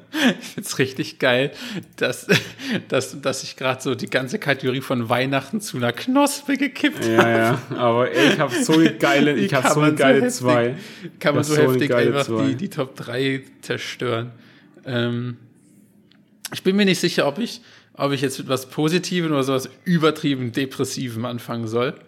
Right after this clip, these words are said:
Speaker 2: Perfekt.
Speaker 1: Ähm, was, wo hast du, welches kannst du grad besser handeln?
Speaker 2: Äh, mir, ich kann grad beides, ist beides perfekt.
Speaker 1: Okay, ich glaub, dann fange ich tatsächlich mit meinem Deprimierenden an. Ähm,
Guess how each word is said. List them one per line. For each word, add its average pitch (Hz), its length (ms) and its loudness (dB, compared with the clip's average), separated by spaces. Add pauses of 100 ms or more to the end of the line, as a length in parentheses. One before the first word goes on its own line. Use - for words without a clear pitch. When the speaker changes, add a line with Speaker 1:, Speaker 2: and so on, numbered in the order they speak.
(180)
Speaker 2:
Perfekt. 110 600 -8 (240)
Speaker 1:
Ähm, 123 560 2 (560)
was, 139 400 0
wo 139 200 0
hast 147 220 0
du, 135 320 -4 (100)
welches 143 340 2
kannst 139 220 -2
du 143 60 -2
grad - 180 -2
besser - 260 0
handeln? 147 540 -4 (800)
Speaker 2:
Äh, 127 240 4
mir, 240 240 0
ich 226 140 0
kann 220 300 -2
grad 208 240 0
beides, 160 460 2
ist - 160 -20
beides 143 320 0
perfekt. 113 460 -4 (600)
Speaker 1:
Okay, 127 200 -4
ich 127 120 -4
glaub, 165 180 0
dann 170 120 0
fange 160 240 0
ich 151 80 -2
tatsächlich 151 360 0
mit 143 100 -4
meinem 127 160 -4
Deprimierenden 131 880 -2
an. 131 220 -6 (720)
Ähm, 120 580 -2